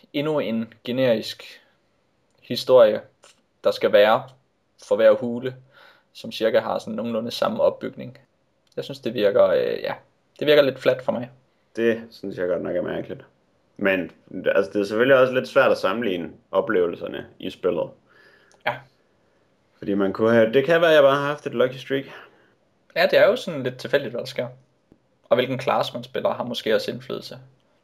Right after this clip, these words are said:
Speaker 2: Ja, bortset fra, at med det system, så kan man jo bare gøre, hvad man har lyst til med alle mænd.
Speaker 1: Ja, man er jo faktisk alle classes hele tiden.
Speaker 2: Det er jo ikke, fordi man løber tør for X P, så man er nødt til at prioritere, hvilke skills, man skal lave ned i. En af
Speaker 1: Nej.
Speaker 2: de ting, som gør, at systemet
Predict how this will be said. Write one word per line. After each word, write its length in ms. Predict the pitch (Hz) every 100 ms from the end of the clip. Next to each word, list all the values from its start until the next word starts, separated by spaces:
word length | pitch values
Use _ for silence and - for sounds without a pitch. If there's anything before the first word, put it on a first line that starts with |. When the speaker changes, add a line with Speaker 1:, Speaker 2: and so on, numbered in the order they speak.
| _ -
Speaker 2:
Ja, 300 | 101 107 127 - _ _ _ _
bortset 260 | 104 104 101
fra, 180 | 107 87
at 200 | 82 - _ _ _
med 280 | - - 92
det 120 | 98
system, 440 | 101 - 120 101 85
så 100 | 92
kan 100 | 92
man 100 | 78
jo 60 |
bare 180 | 80 80
gøre, 220 | 82 87
hvad 140 | 87 87
man 20 |
har 160 | 87
lyst 140 | 85 -
til 180 | - -
med 180 | - -
alle 200 | 69 87
mænd. 180 | 95 - - _ _ _ -
Speaker 1:
Ja, 140 | 78
man 140 | 82
er 40 | 104
jo 120 | 117
faktisk 340 | 104 104 107
alle 160 | - 98
classes 480 | - - - - -
hele 180 | - -
tiden. 320 | - 117 -
Speaker 2:
Det 40 | -
er 20 |
jo 60 | 90
ikke, 120 | 98
fordi 120 | 104
man 160 | 104 92
løber 160 | 90
tør 280 | 90 - 113
for 120 | - - 98
X 60 | -
P, 280 | 95 87 -
så 80 | -
man 140 | 85
er 40 |
nødt 180 | 87 90
til 60 | 87
at 60 |
prioritere, 600 | - 90 85 - 123 107 85
hvilke 240 | 80 90
skills, 420 | - 76 85 -
man 120 | -
skal 140 | - -
lave 180 | - 64
ned 140 | - -
i. 120 | - _ _ _ _ _ _ - -
En 140 | 127
af 80 | 110
Speaker 1:
Nej. 80 | 107
Speaker 2:
de 60 |
ting, 200 | 113 113
som 120 | - 95
gør, 100 | 92
at 100 | -
systemet 440 | - 101 92